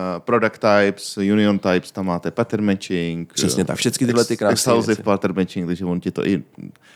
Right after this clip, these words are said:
Speaker 1: vynadá, když si na něco zapomněl. A
Speaker 2: Přesně
Speaker 1: tak, to
Speaker 2: tak.
Speaker 1: tam je taky.
Speaker 2: Přesně, tohle všechno tam je. A takže proto, jak potom se jako oprávněně říká, jako vlastně, že jako Scala, že to je ten funkcionální programovací jazyk. A nemůžu to těm lidem vlastně jako rozporovat.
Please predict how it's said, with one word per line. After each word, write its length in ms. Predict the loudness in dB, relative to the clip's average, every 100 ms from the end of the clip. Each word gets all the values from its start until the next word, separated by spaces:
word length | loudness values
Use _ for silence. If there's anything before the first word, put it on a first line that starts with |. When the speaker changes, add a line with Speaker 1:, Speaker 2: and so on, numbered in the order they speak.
| _ _ _
Speaker 1:
vynadá, 480 | 0 4 6 6 4
když 180 | 2 -2
si 80 | -2
na 80 | -2
něco 180 | -2
zapomněl. 380 | -4 -6 -6 -6
A 20 |
Speaker 2:
Přesně 280 | -4 -2 2
Speaker 1:
tak, 40 | 4
to 60 |
Speaker 2:
tak. 100 | 4
Speaker 1:
tam 80 | 4
je 60 | 2
taky. 320 | 0 -6 -14 _
Speaker 2:
Přesně, 360 | -2 0 2 2
tohle 260 | 4 4 4
všechno 300 | 2 0 2
tam 200 | 2 2
je. 200 | 0 -4 -10 -20 -20 _ _ 2
A 480 | 4 6 4 2 -2 -12 _ _ 0
takže 240 | 2 4
proto, 320 | 4 2 4
jak 140 | 4 4
potom 320 | 2 4 4
se 140 | 6
jako 240 | 4 4 0
oprávněně 540 | -2 2 4 4 2
říká, 380 | 0 -4 -2 -2
jako 320 | -4 -8 -12 -10
vlastně, 360 | -12 -10 -10 -10
že 100 | -10 -12
jako 220 | -14 -12
Scala, 260 | -14 -10 -10
že 120 | -10
to 100 | -10
je 40 |
ten 140 | -8 -8
funkcionální 480 | -10 -8 -4 -4 -6
programovací 540 | -6 -8 -8 -8 -6
jazyk. 280 | -6 -8 _ -6
A 140 | -6 -6 _ _ _ -2
nemůžu 320 | 0 2 2
to 120 | 0
těm 180 | 0 2
lidem 200 | 2 4
vlastně 240 | 2 2 0
jako 200 | 0 -2
rozporovat. 580 | -4 -10 -12 -12 -16